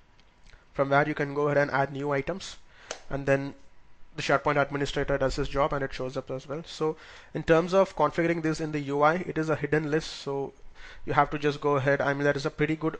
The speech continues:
documentation on TechNet on how to do it, but it is pretty neat and sleek if you're doing it via PowerShell. Okay. Hybrid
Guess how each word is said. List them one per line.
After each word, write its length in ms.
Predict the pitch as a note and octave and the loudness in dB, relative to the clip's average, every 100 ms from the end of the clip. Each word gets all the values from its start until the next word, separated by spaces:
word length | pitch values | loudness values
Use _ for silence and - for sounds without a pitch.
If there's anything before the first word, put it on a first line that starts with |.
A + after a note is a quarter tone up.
| - | -6
documentation 680 | C3+ - D3 C#3+ D3 D#3 | -6 -2 -4 0 -2 -2
on 100 | C#3+ | -6
TechNet 340 | C#3 C3+ D3 D3 | -2 -4 -2 -4
on 120 | C#3 | -4
how 140 | C#3 | -6
to 140 | C#3 C#3+ | -6 -6
do 160 | C3+ D3 | -4 -4
it, 80 | E3 - | -4 -2
but 200 | D#3 - | -2 -2
it 140 | D#3 | -2
is 120 | D#3+ - | -2 -4
pretty 300 | - D#3+ F#3 | -4 -4 -4
neat 340 | D3+ C#3+ - | -4 -4 -4
and 160 | D3 C#3+ | -4 -4
sleek 400 | - D#3 D#3+ - - - - - | -6 -6 -6 -6 -12 -16 -16 -12
if 120 | - | -2
you're 120 | D3 | -2
doing 220 | C#3+ C#3 | 0 -2
it 100 | C#3+ | -4
via 180 | C3+ C3 | -2 -2
PowerShell. 400 | C3 C3 - - - - - - - - | 0 -2 -2 -6 -10 -16 -18 -20 -20 -14
Okay. 140 | C#3 - _ _ _ _ _ _ _ _ _ _ _ - - - - - - | -12 -12 _ _ _ _ _ _ _ _ _ _ _ -20 -20 -20 -20 -20 -6
Hybrid 380 | - E3 E3 F#3 | 6 6 8 4